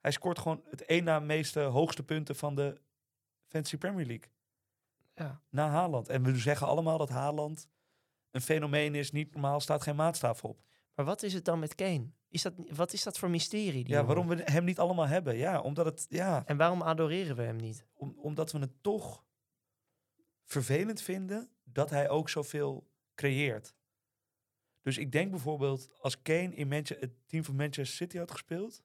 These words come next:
Speaker 2: Ja.
Speaker 1: dan had hij misschien wel hetzelfde kunnen doen als wat Haaland nu doet.
Speaker 2: Zo, dat
Speaker 1: Maar als,
Speaker 2: is een gewaagde
Speaker 1: maar als
Speaker 2: uitspraak.
Speaker 1: Haaland in het team van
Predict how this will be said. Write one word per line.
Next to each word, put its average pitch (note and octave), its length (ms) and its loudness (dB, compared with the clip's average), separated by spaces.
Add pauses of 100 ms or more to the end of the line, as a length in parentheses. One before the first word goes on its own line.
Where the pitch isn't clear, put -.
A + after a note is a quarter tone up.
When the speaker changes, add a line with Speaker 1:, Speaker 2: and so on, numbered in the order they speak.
Speaker 2:
Ja. C#3 240 -4 (360)
Speaker 1:
dan B2+ 140 -6
had C3+ 140 0
hij D3 80 -4
misschien C#3+ 300 -4
wel C#3 120 4
hetzelfde D3+ 460 2
kunnen C#3 220 -4
doen C3 140 -2
als B2+ 120 -6
wat B2 120 -8
Haaland A#2 340 0
nu A2 120 -8
doet. G#2+ 280 -14 (200)
Speaker 2:
Zo, - 180 -6
dat C#3+ 100 -2
Speaker 1:
Maar C3 80 4
als, C3 100 4
Speaker 2:
is D3 100 -4
een D#3+ 140 -4
gewaagde D3+ 400 -4
Speaker 1:
maar C3+ 100 4
als C3 120 0
Speaker 2:
uitspraak. A#2 200 2
Speaker 1:
Haaland D#3 480 2
in C3+ 100 -4
het B2+ 180 -4
team D#3+ 300 -4 (140)
van A#2+ 400 -4